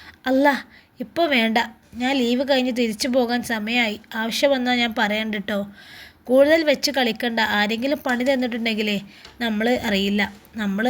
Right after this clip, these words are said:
അതും അനുഭവിച്ച് നടക്കും. നിനക്ക് ഇതിൻ്റെ ഗൗരവം മനസ്സിലാവാൻ ഞാനൊരു സംഭവം പറഞ്ഞു തരാം ട്ടോ.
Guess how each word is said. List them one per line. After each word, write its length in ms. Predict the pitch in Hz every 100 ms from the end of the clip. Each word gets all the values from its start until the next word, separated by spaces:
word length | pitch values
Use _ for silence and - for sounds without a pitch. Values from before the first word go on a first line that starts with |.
| -
അതും 280 | 214 247 240
അനുഭവിച്ച് 460 | 202 196 208 202
നടക്കും. 400 | 220 190 190 - - - - - -
നിനക്ക് 360 | 214 202 -
ഇതിൻ്റെ 360 | 277 233 233 254 254 - _ 214
ഗൗരവം 540 | 226 226 226 240 262 - - - - - - _ _ _ _ -
മനസ്സിലാവാൻ 720 | 226 233 226 302 294 262 254 254 -
ഞാനൊരു 380 | 247 240 262 254
സംഭവം 460 | 269 226 214 240 247
പറഞ്ഞു 300 | 254 220 240
തരാം 280 | 233 214 202
ട്ടോ. 180 | 202